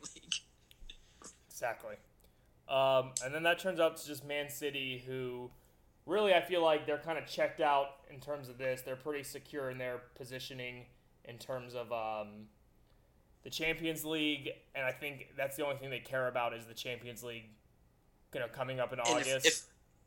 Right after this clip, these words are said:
Speaker 2: They
Speaker 1: if
Speaker 2: just
Speaker 1: they're
Speaker 2: look
Speaker 1: not checked out, I think we're at least checked out about them. Like,
Speaker 2: Well, there, there's nothing, there's nothing they're gonna add. No, there's nothing they're gonna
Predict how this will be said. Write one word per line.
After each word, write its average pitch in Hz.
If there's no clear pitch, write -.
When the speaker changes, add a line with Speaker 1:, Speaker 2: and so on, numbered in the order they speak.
Speaker 2:
They 156
Speaker 1:
if 165
Speaker 2:
just 185
Speaker 1:
they're 139
Speaker 2:
look 151
Speaker 1:
not -
checked -
out, 151
I 123
think 147
we're 123
at 120
least 120
checked 143
out 131
about 117
them. 139
Like, 104
Speaker 2:
Well, 208
there, 240
there's 208
nothing, 220
there's 196
nothing 220
they're 208
gonna 185
add. 151
No, 165
there's 165
nothing 196
they're 180
gonna 156